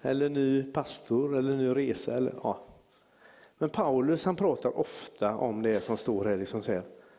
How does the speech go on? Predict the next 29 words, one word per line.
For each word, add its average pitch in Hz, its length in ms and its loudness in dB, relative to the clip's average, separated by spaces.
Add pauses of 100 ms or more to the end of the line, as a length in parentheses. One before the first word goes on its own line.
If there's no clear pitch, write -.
(640)
Han, 113 220 -2
i 113 160 2
Efesierbrevet 113 1040 0
så 131 220 -2
avslutar 113 460 -2
han 110 120 0
med 113 420 0 (180)
att - 160 -10
han 110 140 -2
vill 113 260 2
ge 104 180 2
dem 107 180 -2
frid. 120 480 0 (260)
Han 127 140 -4
hälsar 139 300 0
bröderna 104 540 0
med 110 140 0
frid. 135 440 -2 (760)
Han - 140 -4
hälsar 135 260 -2
med 123 140 -2
frid 143 420 0
hela 123 260 0
tiden. 123 420 -2
Guds - 260 0
frid 143 440 2
vare 127 200 -2
med 127 260 -6
er. - 240 -8